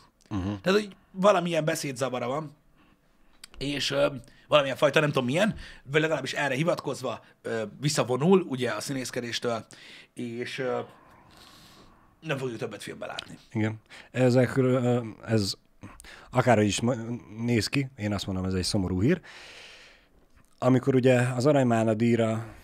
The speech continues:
Speaker 1: neki csináltak külön kategóriát, akkor már ment a pletyka, hogy azért csinál ennyire sok borzasztó filmet, meg azért önti magából a filmeket, hogy nem teljesen van rendben egészségügyileg, és hogy amúgy nem annyira jó vele dolgozni, és hogy még mindig kapaszkodik bele, pedig már nem kéne.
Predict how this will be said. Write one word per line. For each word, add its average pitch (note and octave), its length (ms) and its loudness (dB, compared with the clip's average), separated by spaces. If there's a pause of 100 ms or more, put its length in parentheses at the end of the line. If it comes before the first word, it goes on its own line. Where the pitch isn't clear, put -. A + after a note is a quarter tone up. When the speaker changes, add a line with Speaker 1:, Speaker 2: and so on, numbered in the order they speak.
(160)
Speaker 1:
neki A#2+ 280 -2
csináltak A#2+ 440 2
külön A#2 220 4
kategóriát, A#2+ 540 0
akkor A#2+ 180 0
már A#2+ 100 2
ment C#3 220 2
a C#3 60 4
pletyka, G#2+ 340 0
hogy G2+ 280 2
azért A2 300 0
csinál G#2+ 280 0
ennyire G#2 280 0
sok G#2 200 -2
borzasztó G2+ 480 -4
filmet, G#2+ 480 -4 (100)
meg G#2 340 -8
azért A2 400 0
önti A#2 200 0
magából G#2+ 380 0
a G2+ 60 0
filmeket, G#2+ 440 -2
hogy G#2+ 160 -2
nem G#2+ 200 0
teljesen G#2 640 -2 (880)
van A2 300 4
rendben G#2 440 2
egészségügyileg, G#2 800 -2
és G#2 160 -4
hogy G#2 120 -2
amúgy G#2 220 0
nem G#2 160 0
annyira G2+ 240 -2
jó G2 160 -2
vele G2 180 -2
dolgozni, G#2+ 680 0
és G2+ 240 -4
hogy A2+ 120 0
még A2 140 2
mindig G#2+ 220 4
kapaszkodik G#2 540 0
bele, G#2+ 180 2
pedig G#2 260 -2
már G2 160 -2
nem G2 160 -2
kéne. B2+ 380 -2